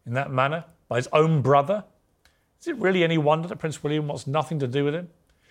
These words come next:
The Prince of Wales is now facing up to the massive responsibility that awaits him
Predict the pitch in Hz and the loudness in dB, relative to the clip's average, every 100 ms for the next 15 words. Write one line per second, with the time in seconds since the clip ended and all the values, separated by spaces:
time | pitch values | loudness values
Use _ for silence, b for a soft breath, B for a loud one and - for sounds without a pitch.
0 | b b 135 254 208 202 180 185 160 135 | b b 0 2 4 4 6 6 4 2
1 | 156 151 156 147 147 143 - 127 143 160 | 0 2 0 0 -4 -8 -6 -4 -4 -4
2 | 143 135 - 143 131 120 143 143 104 113 | -4 -6 -4 -6 -4 -2 -2 -2 -6 -8
3 | 113 139 147 - 117 | -2 0 0 -2 -6